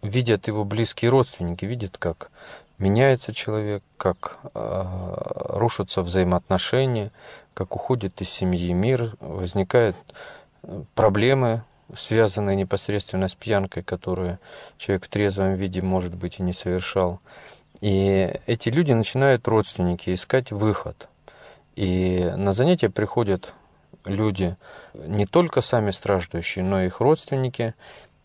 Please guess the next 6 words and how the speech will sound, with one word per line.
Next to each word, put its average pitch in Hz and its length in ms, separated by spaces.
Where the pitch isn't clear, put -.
И 110 200
на 110 200
занятиях 127 600
мы 123 180
рассказываем 104 800
человеку 107 640